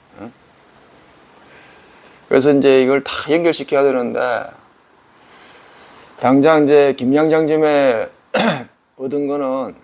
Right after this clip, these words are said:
생선 플랫폼을 하고 싶은데,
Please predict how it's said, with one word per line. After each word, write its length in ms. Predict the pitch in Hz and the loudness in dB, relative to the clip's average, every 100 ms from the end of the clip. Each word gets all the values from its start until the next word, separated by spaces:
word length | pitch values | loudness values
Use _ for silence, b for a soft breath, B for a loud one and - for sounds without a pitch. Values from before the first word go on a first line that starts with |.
| _ b b b b b | _ b b b b b
생선 460 | - 135 151 190 151 | -6 -2 2 2 2
플랫폼을 460 | 143 135 151 135 | 0 -2 -2 -6
하고 160 | 110 101 | -6 -10
싶은데, 420 | - 117 110 101 | -12 -8 -8 -10